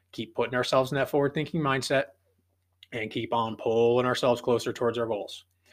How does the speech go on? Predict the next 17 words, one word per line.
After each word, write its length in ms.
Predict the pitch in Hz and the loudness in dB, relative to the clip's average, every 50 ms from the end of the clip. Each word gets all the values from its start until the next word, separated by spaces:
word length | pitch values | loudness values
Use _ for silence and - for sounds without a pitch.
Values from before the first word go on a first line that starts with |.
| - - _ _ - | -20 -20 _ _ -16
As 80 | 101 | -14
excited 300 | 104 98 - 123 117 123 | -6 -2 0 2 2 2
as 140 | 127 127 123 | 2 2 4
I 80 | 139 139 | 4 2
am 120 | 139 139 | 2 2
for 120 | 120 - 127 | -2 -4 -4
today, 400 | - 120 120 113 113 113 107 - _ _ - | 0 2 2 2 2 0 -4 -8 _ _ -12
we 100 | 107 107 | -6 -4
all 140 | 110 117 127 | -2 0 2
know 160 | 143 143 135 | 2 2 2
it 60 | 131 | 2
by 100 | 131 120 | 2 0
now, 340 | 117 117 117 113 113 113 110 _ | 0 -2 -4 -4 -6 -8 -10 _
there's 120 | - 104 | -18 -12
gonna 140 | - 123 113 | -10 -8 -6
be 80 | 113 123 | -6 -2
problems. 560 | - 147 127 107 95 - - - - - - | 2 2 2 2 2 -4 -10 -14 -14 -14 -14